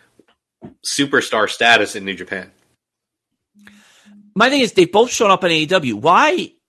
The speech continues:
Speaker 2: why are they not? I, I mean, is it that they have, like, ex-, an exclusive deal with New Japan, so they can't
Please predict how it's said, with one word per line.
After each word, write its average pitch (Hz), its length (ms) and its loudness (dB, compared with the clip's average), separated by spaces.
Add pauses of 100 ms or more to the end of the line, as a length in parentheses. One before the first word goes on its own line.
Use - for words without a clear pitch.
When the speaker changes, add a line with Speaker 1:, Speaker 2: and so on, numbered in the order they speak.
Speaker 2:
why 170 340 0
are 233 100 0
they 214 120 -2
not? 196 240 -4
I, 147 240 2
I 143 80 0
mean, 151 260 -4
is 139 340 -10
it 151 140 -6
that 143 160 -10
they 143 140 -6
have, 143 220 -2
like, 127 240 -4
ex-, - 300 -12
an 117 100 -4
exclusive 135 640 -8
deal 135 160 -4
with 123 160 -4
New 120 140 -6
Japan, 165 500 -8
so 131 160 -10
they 101 120 -10
can't 123 420 -6